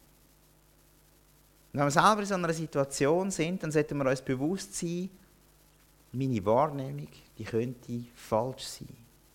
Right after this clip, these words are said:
Und wenn wir mit so Menschen zu tun haben, dann sollten wir damit rechnen, dass sie die Realität,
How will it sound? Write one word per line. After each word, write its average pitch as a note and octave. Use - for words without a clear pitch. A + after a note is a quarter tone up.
Und A#2
wenn C#3
wir E3+
mit F3
so E3
Menschen E3+
zu -
tun G3+
haben, G3
dann C3+
sollten D#3
wir D#3+
damit D3+
rechnen, F#3+
dass -
sie -
die -
Realität, D#3